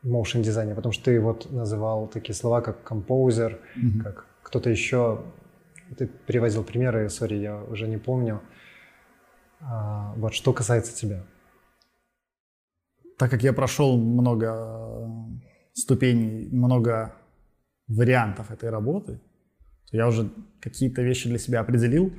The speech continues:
Speaker 2: Например, мне нравится абстрактное искусство, когда у тебя, э, есть какие-то частицы, они вращаются в объёме, превращаются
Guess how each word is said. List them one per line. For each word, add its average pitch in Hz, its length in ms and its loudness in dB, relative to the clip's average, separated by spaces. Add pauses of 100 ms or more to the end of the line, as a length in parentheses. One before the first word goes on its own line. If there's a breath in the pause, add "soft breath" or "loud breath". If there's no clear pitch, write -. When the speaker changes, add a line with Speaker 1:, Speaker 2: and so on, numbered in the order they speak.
(280 loud breath)
Speaker 2:
Например, 117 340 4
мне 117 200 4
нравится 113 640 0
абстрактное 113 520 -4
искусство, 113 480 -4 (540 soft breath)
когда 104 400 0
у 101 80 -6
тебя, 104 680 -6
э, - 40 -12 (580)
есть 117 240 -4
какие-то 113 300 -4
частицы, 120 680 0
они 107 160 -2
вращаются 104 500 -6
в 117 40 -4
объёме, 113 500 2
превращаются 110 760 -4